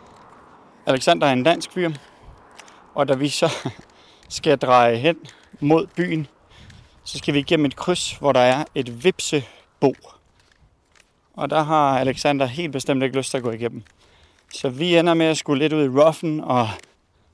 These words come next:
prøve at komme tilbage på stien derfra. Problemet var bare, at der var et pigtrådshegn, øhm, som, ja,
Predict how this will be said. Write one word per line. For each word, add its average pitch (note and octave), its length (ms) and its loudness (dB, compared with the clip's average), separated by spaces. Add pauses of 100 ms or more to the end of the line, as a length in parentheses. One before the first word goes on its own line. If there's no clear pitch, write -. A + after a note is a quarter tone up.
(800)
prøve D#3+ 160 6
at D#3 60 4
komme D3 160 0
tilbage D3+ 280 4
på D#3 100 -2
stien D3 340 -2
derfra. C3+ 480 2 (380)
Problemet D#3 320 -2
var D3 100 4
bare, C#3+ 220 4
at C#3+ 120 -2
der C3 60 2
var B2 260 2
et B2+ 220 -2
pigtrådshegn, B2+ 760 -8 (960)
øhm, A#2+ 600 0 (200)
som, A#2+ 380 0 (1300)
ja, B2 180 4